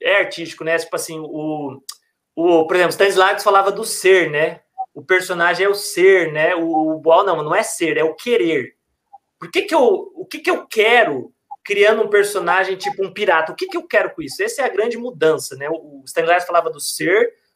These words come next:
o Boal fala do querer. Então, o que que eu quero criando um espetáculo onde eu crio um personagem que é um político? O que que eu quero com isso? O que que eu quero dizer com isso? Isso aqui é o final.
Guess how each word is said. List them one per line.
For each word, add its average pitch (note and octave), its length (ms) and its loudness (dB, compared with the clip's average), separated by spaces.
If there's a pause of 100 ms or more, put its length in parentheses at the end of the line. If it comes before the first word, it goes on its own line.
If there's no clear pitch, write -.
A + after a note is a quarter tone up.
(300)
o D#4 280 -6
Boal D#3 240 6
fala E3+ 180 0
do D#3 120 -8
querer. D#3 600 -2 (320)
Então, C#4 180 -4
o C#4+ 60 -12
que G#4+ 160 0
que F4+ 160 -2
eu - 160 -4
quero A3 440 2
criando F#3+ 320 0
um F#3 40 -4
espetáculo G#3 840 0
onde G#3 220 2
eu G3+ 160 4
crio G#3 300 -6
um G#3+ 60 -12
personagem G#3+ 1000 0
que - 120 -6
é G3+ 100 0
um G3+ 160 -4
político? E3+ 460 -14
O - 20 -20
que F#4+ 100 0
que F#4 80 -10
eu D#4 80 -6
quero G3 260 0
com - 140 -14
isso? B2 280 -16
O - 240 -20
que B3+ 80 -6
que B3 60 -6
eu D#4+ 80 -6
quero F#3+ 200 0
dizer D#3+ 160 -6
com E3 160 -14
isso? B2+ 200 -16 (1500)
Isso G3+ 180 0
aqui A#3+ 120 2
é C#4 40 4
o C#4 60 2
final. G3+ 680 2